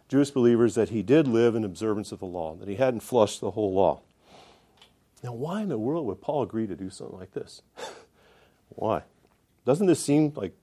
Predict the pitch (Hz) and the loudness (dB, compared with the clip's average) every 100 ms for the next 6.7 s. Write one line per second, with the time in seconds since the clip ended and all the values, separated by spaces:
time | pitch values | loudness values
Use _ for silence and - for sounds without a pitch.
0 | _ 123 123 123 107 101 117 - 101 104 | _ -2 0 -2 -6 -10 -10 -8 -4 -4
1 | 110 107 117 - 123 127 - 147 - 123 | -4 -10 -12 -12 -12 -10 -8 -8 -8 -6
2 | 143 - - - _ _ _ _ - 85 | -4 -4 -8 -18 _ _ _ _ -20 -18
3 | 87 82 80 80 _ _ _ _ _ - | -14 -14 -14 -16 _ _ _ _ _ -20
4 | _ - 87 73 - 98 135 143 117 92 | _ -10 -8 -8 -6 2 4 4 2 0
5 | - - 139 127 - 123 143 - 123 101 | -2 0 0 0 -2 -2 -2 -2 -4 -4
6 | 78 - _ - 104 233 131 | -6 -16 _ -12 4 6 6